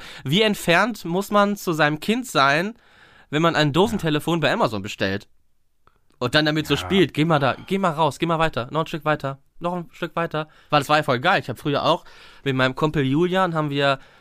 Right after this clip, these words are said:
Speaker 1: äh, so Bäume gehabt, zwei Linden. Und zwischen diesen beiden
Speaker 2: Mhm.
Speaker 1: Linden haben wir so ein Dosentelefon gehabt. Wir haben Wasserbomben runtergeschmissen auf die Leute, die unten vorbeiliefen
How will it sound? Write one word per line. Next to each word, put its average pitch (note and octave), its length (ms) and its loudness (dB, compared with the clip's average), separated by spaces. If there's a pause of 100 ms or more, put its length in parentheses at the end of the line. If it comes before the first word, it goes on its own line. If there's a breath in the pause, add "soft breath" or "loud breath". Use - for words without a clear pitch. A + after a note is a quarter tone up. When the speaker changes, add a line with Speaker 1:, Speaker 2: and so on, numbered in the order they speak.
Speaker 1:
äh, B2 260 -2
so B2 160 -4
Bäume D3+ 300 0
gehabt, F3 220 -2
zwei C3+ 180 0
Linden. E3 580 -2 (160)
Und C3+ 140 -6
zwischen E3+ 200 -6
diesen D3 200 -4
beiden C#3 200 0
Speaker 2:
Mhm. A#2+ 80 -4
Speaker 1:
Linden E3 400 -4
haben D#3 200 -4
wir C#3+ 340 -2
so B2+ 160 -6
ein C#3+ 100 -4
Dosentelefon B2 600 -6
gehabt. F#2+ 360 -10
Wir A#2+ 120 -4
haben A#2 120 -4
Wasserbomben D#3+ 460 -2
runtergeschmissen F3+ 640 -4
auf C#3+ 100 -4
die - 60 -6
Leute, D3 280 2
die D3 80 -4
unten C#3 220 -4
vorbeiliefen D3+ 640 -2